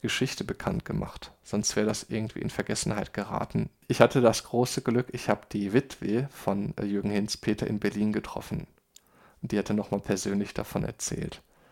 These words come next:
Und, äh, das war eigentlich so,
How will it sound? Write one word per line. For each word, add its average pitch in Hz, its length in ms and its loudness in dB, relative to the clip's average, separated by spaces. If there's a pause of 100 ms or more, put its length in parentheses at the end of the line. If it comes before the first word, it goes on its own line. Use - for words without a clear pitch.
(460)
Und, 104 420 2
äh, 98 280 0 (640)
das - 280 4
war - 120 10
eigentlich 107 300 4
so, 98 280 0